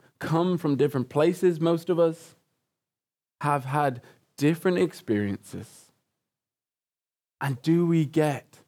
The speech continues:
"This is weird"? <laughs> Do you get, "This is actually weird"? Why are we here? Why are you with the person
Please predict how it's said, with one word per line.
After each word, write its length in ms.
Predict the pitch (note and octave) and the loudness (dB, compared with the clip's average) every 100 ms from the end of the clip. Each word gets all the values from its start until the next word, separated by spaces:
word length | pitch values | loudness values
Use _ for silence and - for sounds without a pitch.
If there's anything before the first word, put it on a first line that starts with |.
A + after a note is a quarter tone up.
| _ _ _ - | _ _ _ -10
"This 480 | A2+ D3 D3+ C#3+ - | 2 4 4 0 -8
is 180 | C3+ A2+ | -4 -4
weird"? 540 | G#2+ A#2 A#2 G#2 G2 - _ _ _ _ _ _ - | -2 0 2 0 -2 -10 _ _ _ _ _ _ -14
<laughs> 960 | - - - - - _ _ _ _ - | -12 -12 -16 -20 -20 _ _ _ _ 0
Do 80 | A3 | 2
you 100 | A3 | 4
get, 340 | A#3 A3 E3+ | 2 -2 -4
"This 180 | A#3 B3 | -4 0
is 180 | C#4 B3+ | 2 2
actually 320 | A#3 - - | 0 -2 -2
weird"? 420 | C#4+ G4+ G4+ B2 _ _ _ _ _ _ _ _ _ _ _ _ _ - | 4 4 4 0 _ _ _ _ _ _ _ _ _ _ _ _ _ -10
Why 420 | C3 E3 A3 A#3 | -2 0 0 2
are 120 | A#3 A3 | 2 2
we 220 | G#3+ G#3+ | 2 0
here? 500 | - F3+ E3+ B2 A2 _ _ _ _ _ _ _ _ - | -2 -2 0 0 -4 _ _ _ _ _ _ _ _ -4
Why 320 | D3 F3+ A#3 | 0 2 4
are 100 | A#3 | 2
you 220 | A3+ G#3 | 0 -2
with 600 | F3+ G3+ G3 F3+ - - _ _ _ | 2 4 6 4 -6 -20 _ _ _
the 160 | D3 D3+ | -2 -2
person 720 | - E3+ F3+ F3+ E3 D3+ | 0 0 0 2 2 4